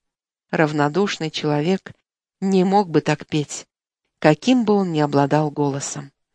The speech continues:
Когда, казалось, угас последний отзвук песни,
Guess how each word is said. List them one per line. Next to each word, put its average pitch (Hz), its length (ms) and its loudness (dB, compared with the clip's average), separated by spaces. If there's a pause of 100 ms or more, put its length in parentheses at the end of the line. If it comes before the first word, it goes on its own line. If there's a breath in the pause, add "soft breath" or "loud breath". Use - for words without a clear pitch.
(1040)
Когда, 214 280 0
казалось, 196 520 2
угас 175 300 2
последний 180 520 0
отзвук 156 460 -6
песни, 151 520 -2